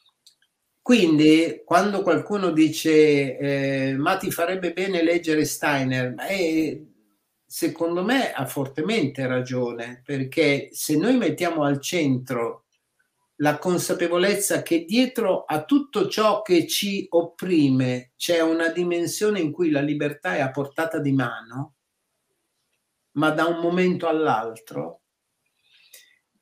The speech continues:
Eh, io ieri sera ho aperto a caso, prima di dormire, Simboli e misteri di Steiner, e ho preso una pagina che parlava proprio di questo, cioè di come noi simbolizziamo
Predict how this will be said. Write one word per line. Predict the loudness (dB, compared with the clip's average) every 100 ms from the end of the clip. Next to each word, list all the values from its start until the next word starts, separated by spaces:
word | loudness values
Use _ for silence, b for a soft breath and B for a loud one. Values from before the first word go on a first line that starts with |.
| -4
Eh, | 0 2 2 0 0 -2 -2 -4 -10 -12
io | -2 4
ieri | 6 6 4
sera | 4 4 6 6 6
ho |
aperto | 0 0 -2 2 2
a | 2
caso, | 2 2 4 2 0 0 -2
prima | -4 -4 0
di | 0 0
dormire, | 0 0 0 0 0
Simboli | -2 -2 -4 -2 0 2
e |
misteri | 0 -2 -4 -2 -2 -2 -2
di | -4
Steiner, | -6 -6 -4 -4 -6 -8 -6 -8 -8 -4
e | 2
ho | 2 0
preso | 0 0 0
una | 0 0
pagina | 0 -2 -2 -4 -4
che | -4
parlava | -4 -2 -2
proprio | -2 -6 -4
di | -6
questo, | -2 2 2 0 -8
cioè | -6 -4
di | -4
come | -2 0 2
noi | 2 2
simbolizziamo | 0 -2 2 4 4 2 2 4 4 4 2 0